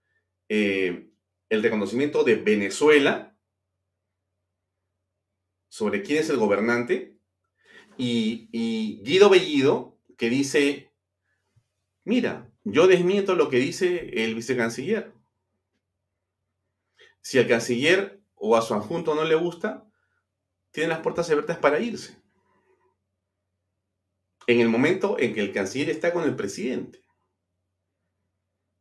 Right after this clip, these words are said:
O sea, imagínense ustedes el impacto y el golpe de desconfianza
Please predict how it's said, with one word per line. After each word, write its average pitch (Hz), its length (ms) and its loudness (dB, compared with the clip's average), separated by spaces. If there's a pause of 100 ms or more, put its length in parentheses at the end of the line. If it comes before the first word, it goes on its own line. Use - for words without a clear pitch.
(800)
O 104 60 -12
sea, - 320 -4
imagínense 135 560 0
ustedes 151 600 -2 (760)
el 98 180 0
impacto 123 640 0
y 107 120 -2
el 98 100 0
golpe 131 640 0 (340)
de 98 200 -2
desconfianza 127 1120 -2